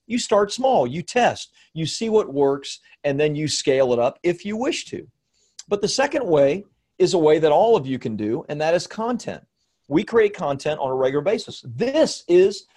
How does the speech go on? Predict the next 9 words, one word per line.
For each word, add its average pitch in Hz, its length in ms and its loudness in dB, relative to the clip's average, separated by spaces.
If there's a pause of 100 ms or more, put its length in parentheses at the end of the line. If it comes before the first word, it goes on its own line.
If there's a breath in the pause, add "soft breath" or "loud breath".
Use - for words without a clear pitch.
(220 soft breath)
content 165 460 -2
creation. 220 440 -2
I'm 175 160 -6
teaching 247 460 -6
you 175 120 -4
something 139 440 -6 (260 soft breath)
that's 165 300 2
valuable, 143 800 0
right? 151 280 -2